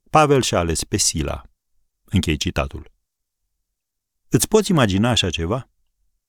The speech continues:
Doi titani ai credinței nu au putut ajunge la un numitor comun în această problemă. Da, se întâmplă și la case mai mari. Dar asta nu înseamnă că trebuie să încurajăm acest lucru.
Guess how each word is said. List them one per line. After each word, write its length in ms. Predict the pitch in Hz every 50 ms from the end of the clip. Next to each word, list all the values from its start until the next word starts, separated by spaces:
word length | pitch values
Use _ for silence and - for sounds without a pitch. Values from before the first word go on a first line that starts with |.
| _ _ _ _
Doi 380 | - 98 90 110 123 156 170 165
titani 400 | - 135 110 - - 110 123 117
ai 120 | 107 95
credinței 680 | - - 85 82 76 78 90 104 120 113 - 131 127 117
nu 260 | 101 98 113 147 165
au 120 | 147 117
putut 280 | - - 98 101 117 -
ajunge 400 | 101 90 80 90 101 110 107 101
la 100 | 92 87
un 140 | 87 87 87
numitor 440 | 87 85 82 78 - 113 120 117
comun 380 | - - 90 80 82 98 120 123
în 120 | 107 95
această 400 | 90 85 - - 98 - - 90
problemă. 580 | - - 90 82 80 87 82 73 71 71 71 - _ _ _ _ _ _ _ _ _ _ _ _ _ _ _ _ _ _
Da, 400 | _ - 92 110 135 160 185 196
se 160 | 151 - 139 110
întâmplă 400 | 98 90 - 156 180 160 160 135
și 140 | - -
la 100 | 131 127
case 300 | 113 - 120 110 - -
mai 140 | 107 101 98
mari. 320 | 90 78 67 64 - - _ _ _ _ _ _ _ _ _ _
Dar 200 | - 120 107 101
asta 200 | 98 - 98 87
nu 140 | 98 143 175
înseamnă 360 | 147 - - 131 143 151 135
că 120 | - 113
trebuie 260 | - 120 127 123 127
să 120 | - - 117
încurajăm 580 | 101 - - 101 98 92 90 87 107 131 104
acest 320 | 82 80 - 95 92 - -
lucru. 380 | 143 127 - - - - _